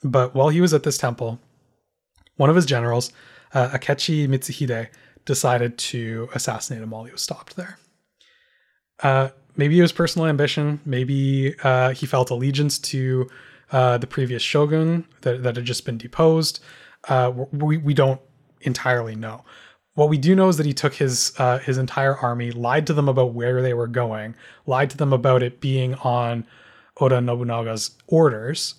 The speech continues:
and didn't tell them where they were going until basically they got to this temple, and then explained to them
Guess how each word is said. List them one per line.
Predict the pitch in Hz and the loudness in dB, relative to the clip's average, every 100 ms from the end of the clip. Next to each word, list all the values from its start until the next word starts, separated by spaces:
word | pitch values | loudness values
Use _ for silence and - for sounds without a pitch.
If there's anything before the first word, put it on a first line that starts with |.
| - | -4
and | 143 123 | -2 2
didn't | 165 175 | 2 2
tell | - - 170 | -2 0 2
them | 143 131 | 2 0
where | 127 | 0
they | 123 | 0
were | 117 123 _ - | -2 -6 _ -2
going | 143 131 120 | 0 0 -2
until | 123 120 - 123 | -6 -6 -2 -2
basically | 120 151 156 170 151 | -2 0 0 0 0
they | 123 | 0
got | 120 120 117 | -2 -4 -4
to | - | -6
this | 123 120 | -8 -8
temple, | - 123 104 - - _ - - _ - | -12 -12 -12 -18 -20 _ -20 -20 _ -4
and | 139 123 | -2 2
then | 151 | 4
explained | 170 - - 131 127 | 2 0 -2 -2 -2
to | 120 | -4
them | 117 113 113 113 | -6 -6 -8 -10